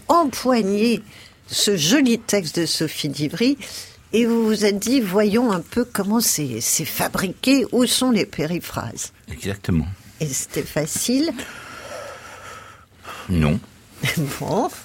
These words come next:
Speaker 2: Euh, non, mais pas si difficile que ça. Je suis très sensible aux efforts de Sophie pour rendre un peu de compréhension
Speaker 1: Oui.
Speaker 2: à la lecture. Euh, ce qui m'a été le plus difficile, c'était la matière du début.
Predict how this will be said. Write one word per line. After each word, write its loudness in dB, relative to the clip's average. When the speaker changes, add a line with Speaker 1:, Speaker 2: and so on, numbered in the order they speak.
Speaker 2:
Euh, 6
non, 8
mais 4
pas -2
si -4
difficile -6
que 0
ça. 2
Je -4
suis -4
très -4
sensible 0
aux 2
efforts 2
de 0
Sophie -4
pour -2
rendre 0
un 0
peu -4
de -6
compréhension 0
Speaker 1:
Oui. 0
Speaker 2:
à 2
la 2
lecture. 0
Euh, 4
ce 0
qui -4
m'a 6
été 2
le 0
plus 2
difficile, -4
c'était 0
la 4
matière 2
du -2
début. -4